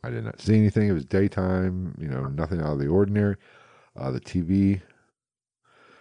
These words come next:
had been known to turn on and off by itself. No electrical problems that he was aware of. It just happened once or twice, and that was it.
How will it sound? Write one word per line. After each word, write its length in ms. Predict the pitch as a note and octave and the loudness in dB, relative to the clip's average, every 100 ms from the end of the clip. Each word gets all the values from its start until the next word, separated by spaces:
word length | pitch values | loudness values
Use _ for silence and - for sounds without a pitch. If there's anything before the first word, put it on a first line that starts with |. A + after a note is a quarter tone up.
| _ | _
had 280 | - E2 C2+ | -6 -6 -2
been 180 | F2 E2 | -2 0
known 240 | F2 F2 | 0 0
to 200 | E2 E2 D2+ | 0 -4 -2
turn 240 | - F2 | -2 0
on 180 | F2+ F2+ | 2 2
and 100 | D2 | 0
off 240 | E2 - | -2 -2
by 120 | E2+ D#2+ | -2 -4
itself. 480 | - G2+ G2+ - _ _ _ _ _ _ _ _ _ _ _ _ - _ _ _ _ - | -2 0 0 -4 _ _ _ _ _ _ _ _ _ _ _ _ -20 _ _ _ _ -6
No 180 | F2+ F2 | 2 4
electrical 500 | D#2 F#2 - G2+ G#2 | 4 2 0 -4 -2
problems 340 | - G2+ F#2+ | 0 0 2
that 140 | F#2 D2+ | 0 2
he 120 | G#2+ | 0
was 140 | G2+ | 2
aware 340 | G2+ G2+ G#2 G#2 | 2 4 4 4
of. 320 | G#2 G2+ - | 4 0 -4
It 140 | - C2+ | -8 -4
just 400 | D2 - - - - | -6 -6 -16 -14 -6
happened 300 | F2 - E2 | -6 -4 -4
once 200 | F2 - | -4 -4
or 20 | |
twice, 300 | - G2 - | -2 -2 -2
and 80 | D#2 | -4
that 100 | C#2+ | -4
was 120 | D#2 | 2
it. 240 | A2 G#2+ | 2 0